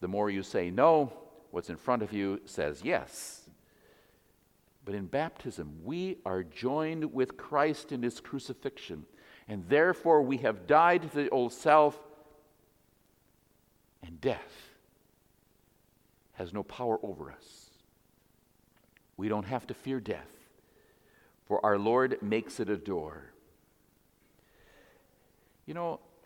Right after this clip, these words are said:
maybe death isn't such a big thing, is it? We push it aside.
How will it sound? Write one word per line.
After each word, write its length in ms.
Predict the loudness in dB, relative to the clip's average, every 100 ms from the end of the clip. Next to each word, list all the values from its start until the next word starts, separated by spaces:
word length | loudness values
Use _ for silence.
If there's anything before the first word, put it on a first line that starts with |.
| _ _
maybe 320 | -8 -6 -4
death 300 | -2 -2 -2
isn't 340 | -6 -6 -10 -12 -20 -10
such 200 | -10 -10
a 40 | -10
big 280 | -10 -10
thing, 400 | -14 -10 -8 -8
is 180 | -10 -10
it? 140 | -10 -12 -20 _ _ _ _ _ _ _ _ _ _ _ _ _ _ _ _ _ _ _ _ _ _ _ _ _ -18
We 80 | -12
push 260 | -10 -8
it 100 | -8
aside. 640 | -8 -4 -4 -2 -6 -10